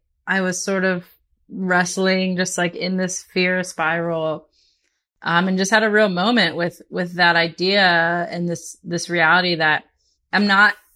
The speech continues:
having a singular experience. Like, I'm, I'm connected to, to all of the people who, who look like me, who have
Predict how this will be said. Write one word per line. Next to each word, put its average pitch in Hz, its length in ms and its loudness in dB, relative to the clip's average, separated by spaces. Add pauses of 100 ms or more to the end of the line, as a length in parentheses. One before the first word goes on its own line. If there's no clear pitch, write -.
(240)
having 196 420 0
a 175 40 -8
singular 180 420 -6
experience. 170 640 -6
Like, 170 120 -4
I'm, 180 240 -4
I'm 185 160 -2
connected 185 560 -2
to, 170 220 -2
to 170 220 -8
all 175 180 -4
of 170 60 -4
the 165 60 -8
people 170 320 -6
who, 170 320 -2
who 170 220 -2
look 190 260 0
like 240 160 2
me, 160 300 -4
who 165 140 -4
have 165 260 -2